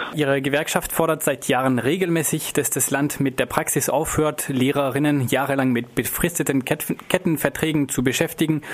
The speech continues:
und über die Sommerferien zu entlassen.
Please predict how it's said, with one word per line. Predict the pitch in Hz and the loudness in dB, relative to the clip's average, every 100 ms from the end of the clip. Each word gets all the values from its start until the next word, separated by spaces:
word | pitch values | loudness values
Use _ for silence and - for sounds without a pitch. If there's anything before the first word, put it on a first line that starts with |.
| - - | -10 -2
und | 147 139 | 0 2
über | 143 131 127 | 2 0 0
die | 123 117 | 0 0
Sommerferien | 127 135 123 - 123 127 123 | 2 2 0 0 0 2 0
zu | - 123 | 0 0
entlassen. | 120 120 143 170 214 214 | 0 0 0 0 -2 -2